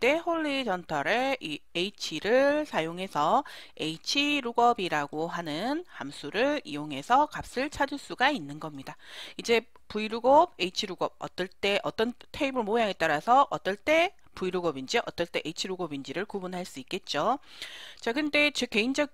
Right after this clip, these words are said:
뭐 일반적으로라고 하기에는 좀 그렇고 제 개인적으로는 이런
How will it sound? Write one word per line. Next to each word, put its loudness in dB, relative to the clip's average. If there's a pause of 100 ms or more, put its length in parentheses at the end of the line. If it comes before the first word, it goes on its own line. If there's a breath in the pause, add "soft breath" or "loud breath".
뭐 0
일반적으로라고 0
하기에는 -6
좀 -10
그렇고 0
제 -4
개인적으로는 -2 (460 loud breath)
이런 2